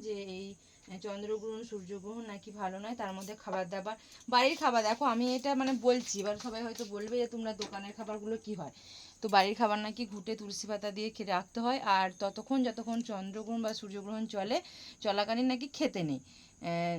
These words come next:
নাকি এটা রাহুর খাওয়া বলে, নাকি কি হয়, অনেক কিছু যা হয়, সেগুলো আমি আর ডিটেলসে বলতে যাচ্ছি না। আহ, তো আমি যেটুকু তোমাদেরকে বলছি যে হয়, তার মধ্যে আমি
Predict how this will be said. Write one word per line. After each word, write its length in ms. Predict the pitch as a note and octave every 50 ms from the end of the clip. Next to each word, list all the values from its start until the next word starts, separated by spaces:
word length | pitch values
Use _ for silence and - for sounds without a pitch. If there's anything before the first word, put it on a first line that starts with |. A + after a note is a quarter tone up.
| - -
নাকি 260 | A#3+ C4 C#4 C#4+ C#4 D4
এটা 140 | C#4+ C#4+ D4
রাহুর 360 | B3 A3+ A3 A#3 A#3+ B3+ B3
খাওয়া 260 | B3 - B3 G#3+ G3+ G3+
বলে, 240 | G3 G3+ G3+ G#3 G#3+
নাকি 240 | A3+ B3 A#3+ C4+ C4+ A#3+
কি 160 | - B3+ B3+ C4
হয়, 240 | A#3 B3 G#3+ G#3 A3
অনেক 200 | G#3 G#3 A3 A3+ -
কিছু 180 | - A3+ - A3+
যা 160 | G3 A#3 G3 G3
হয়, 200 | G3+ G#3 G3 A#3+ A#3+
সেগুলো 240 | - G#3+ F#3+ F#3+ F#3
আমি 120 | F3+ F#3
আর 80 | F#3 F3
ডিটেলসে 380 | E3+ E3 - F3+ F3 F3 G3
বলতে 260 | F3 F3+ E3+ E3 E3 F3+
যাচ্ছি 340 | F3 E3+ E3 E3 - - G3
না। 120 | A3 D4+ -
আহ, 800 | - - - - - - - - - - - - E3 E3+ F3 F3
তো 80 | E3+ G3 F#3+
আমি 160 | F#3+ F#3+ A3+
যেটুকু 320 | A3+ A#3+ A#3+ A#3+ A#3+ A#3 A#3 A3+
তোমাদেরকে 400 | A3 G#3 G3+ G3+ G3 F#3+ G#3+ G#3
বলছি 440 | F#3+ G3 F#3+ F#3+ F#3 F3 - A#3+ A#3+ C4 B3+
যে 200 | G3+ G3 G3+ G3 G3 G#3
হয়, 260 | G3 F#3 G3 F#3+ A3+ C4
তার 200 | - G#3 F#3 F#3
মধ্যে 260 | F#3 G3 G3 F#3 A3+ -
আমি 260 | - G#3 A#3+ C4